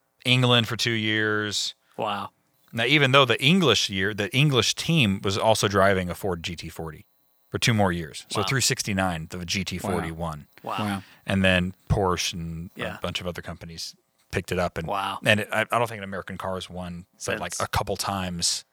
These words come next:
Speaker 3: Hmm.
Speaker 1: in all the years since then.
Speaker 2: Man.
Speaker 3: Wow.
Speaker 1: It, which does speak, as this is not really part of the story, but the,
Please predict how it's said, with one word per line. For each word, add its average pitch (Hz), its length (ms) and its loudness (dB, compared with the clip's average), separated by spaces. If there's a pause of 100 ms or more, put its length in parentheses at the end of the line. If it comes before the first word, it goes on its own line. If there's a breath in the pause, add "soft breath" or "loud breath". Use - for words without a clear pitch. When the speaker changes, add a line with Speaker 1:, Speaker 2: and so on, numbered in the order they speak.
(380)
Speaker 3:
Hmm. 123 220 6
Speaker 1:
in 107 140 2
all 107 240 4
the 92 100 0
years 87 220 -4
since 87 180 -8
then. - 140 -12 (160)
Speaker 2:
Man. 110 260 -6 (340 loud breath)
Speaker 3:
Wow. 110 120 4
Speaker 1:
It, 165 160 12
which 151 260 10 (260 loud breath)
does 143 360 12
speak, 117 360 4
as 117 200 0
this 104 320 0
is 98 80 0
not 98 160 0
really 95 160 0
part 98 160 2
of 87 60 -2
the 85 40 -6
story, 95 380 0
but 90 240 -2 (360 soft breath)
the, 110 460 6